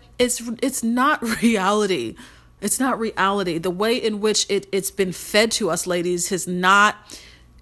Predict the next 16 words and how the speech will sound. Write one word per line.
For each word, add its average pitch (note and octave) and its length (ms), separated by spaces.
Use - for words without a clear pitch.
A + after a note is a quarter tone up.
it's G#3+ 240
not G#3+ 320
been G3 200
done F3+ 320
in F3+ 260
our E3 340
favor E3+ 800
for - 300
us G#3 240
to - 140
be F3 280
empowered E3+ 1120
to G3 140
make G3+ 240
the F#3 100
decisions F3 800